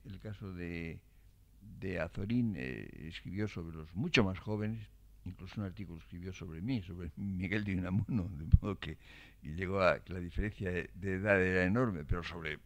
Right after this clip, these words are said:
por ejemplo, había escrito sobre Pedro Salinas, en fin, que era mucho más joven que él, por supuesto. Y Ortega escribió un artículo sobre Campos de Castilla y comentaba precisamente, hablaba, también mencionaba,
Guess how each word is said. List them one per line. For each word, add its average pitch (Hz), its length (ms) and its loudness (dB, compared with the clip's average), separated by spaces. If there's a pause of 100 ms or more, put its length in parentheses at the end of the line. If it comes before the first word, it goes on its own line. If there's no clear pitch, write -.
(160)
por 78 120 -18
ejemplo, 82 300 -10
había 80 180 0
escrito 87 400 -2
sobre 62 560 -12
Pedro 73 280 -12
Salinas, 78 600 2
en - 180 -16
fin, - 200 -14 (800)
que 76 100 -12
era 64 100 -10
mucho 73 320 -10
más - 160 -14
joven 69 280 -12
que 92 120 -8
él, 87 100 -4
por - 140 8
supuesto. - 460 -12 (520)
Y 151 260 2
Ortega 127 420 2
escribió 104 540 2
un 101 140 4
artículo 90 440 0
sobre 80 340 -2
Campos 87 400 0
de 80 80 -6
Castilla 78 580 -4 (120)
y 120 120 2
comentaba 127 640 4
precisamente, 120 580 0
hablaba, 127 440 4 (120)
también 113 360 6
mencionaba, 107 560 4